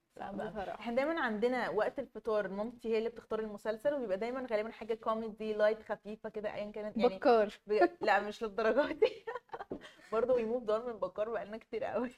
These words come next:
Speaker 2: <laughs> بس يعني دايمًا بتبقى مثلًا حاجه كوميدي كده لايت خفيفه، دي وقت الفطار بنتفرج حرفيًا، يعني احنا كعيله بنفطر بسرعه جدًا، فاحنا مثلًا انت عندك مثلًا let's say عشر دقايق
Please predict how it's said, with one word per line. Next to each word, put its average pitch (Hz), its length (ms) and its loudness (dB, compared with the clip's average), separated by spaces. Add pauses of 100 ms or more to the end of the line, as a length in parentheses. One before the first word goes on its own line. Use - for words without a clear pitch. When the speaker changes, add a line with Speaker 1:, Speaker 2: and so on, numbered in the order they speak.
(120)
Speaker 2:
<laughs> - 1080 0
بس 220 240 0
يعني 220 220 0
دايمًا 240 240 2
بتبقى 254 240 -4
مثلًا 226 240 -4
حاجه 220 380 -4 (580)
كوميدي 208 420 -2
كده 202 340 -2
لايت 202 320 -2
خفيفه، 214 440 -6
دي 220 180 -6
وقت 226 200 -2
الفطار 208 460 -4
بنتفرج 254 580 0
حرفيًا، 247 440 0 (140)
يعني 170 260 -4
احنا 254 300 -6 (220)
كعيله 240 480 2 (400)
بنفطر 233 440 4
بسرعه 269 400 6
جدًا، 165 440 -2
فاحنا 359 380 2
مثلًا 247 240 -2
انت 247 200 -4
عندك 247 260 -2 (200)
مثلًا 220 340 -2
let's 226 40 -12 (140)
say 233 40 2
عشر 214 240 0
دقايق 214 440 -2